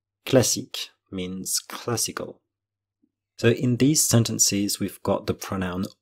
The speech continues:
on. On is conjugated like, uh, il et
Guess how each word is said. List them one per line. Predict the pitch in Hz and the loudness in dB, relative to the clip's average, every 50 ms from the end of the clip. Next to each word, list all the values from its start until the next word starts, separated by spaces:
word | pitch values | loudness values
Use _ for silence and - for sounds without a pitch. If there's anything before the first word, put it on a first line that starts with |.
| _ | _
on. | - 139 123 - - - _ _ _ _ _ _ _ _ _ _ - | 2 2 2 2 0 -4 _ _ _ _ _ _ _ _ _ _ 0
On | 110 113 120 143 185 185 - - - - - _ _ - | 4 4 4 4 4 0 -4 -10 -20 -20 -20 _ _ -4
is | 107 104 101 - | -2 0 0 0
conjugated | - - 110 101 98 - 95 98 101 - - 104 101 - - - | 0 -2 -2 -2 -2 0 0 0 0 -2 -2 -4 -4 -4 -4 -4
like, | 92 90 90 90 87 - - - - _ _ _ _ _ - | -2 -2 -2 -2 -4 -4 -8 -12 -14 _ _ _ _ _ -10
uh, | 92 90 90 - - _ - | -8 -6 -6 -8 -10 _ 0
il | 113 131 151 170 170 170 170 170 165 - _ _ - | 2 2 4 4 4 2 2 0 -2 -6 _ _ -2
et | 101 98 - - | -2 -2 -2 -4